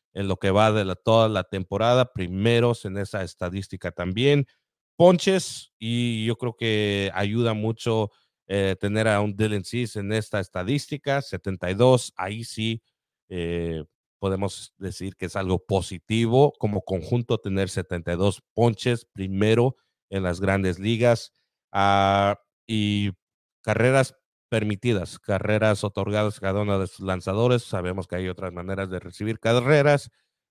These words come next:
pero por culpa de un lanzador, cuarenta y siete de esas cuarenta y ocho dice mucho. <laughs> O sea, no hay nada de que un error al lanza-,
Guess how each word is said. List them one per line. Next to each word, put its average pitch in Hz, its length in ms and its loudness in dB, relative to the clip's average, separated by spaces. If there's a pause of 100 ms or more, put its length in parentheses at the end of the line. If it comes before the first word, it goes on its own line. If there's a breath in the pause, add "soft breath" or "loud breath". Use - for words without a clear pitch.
pero 139 560 6 (360)
por 104 320 2
culpa 113 320 0
de 104 100 2
un 107 140 0
lanzador, 113 800 0
cuarenta 92 400 -4
y - 20 -8
siete 98 800 -6 (480)
de 90 320 -4
esas 87 320 -4
cuarenta 87 480 -6
y 87 80 -4
ocho 90 600 -4 (1400)
dice 101 320 -6
mucho. 90 360 -6
<laughs> - 40 -20
O 92 60 -14
sea, - 340 -2 (160)
no 113 140 -2
hay 117 80 0
nada 110 320 0
de 95 140 -2
que 95 280 -4
un 104 200 -2
error 104 400 -2 (340 loud breath)
al 113 480 -2
lanza-, 101 420 -4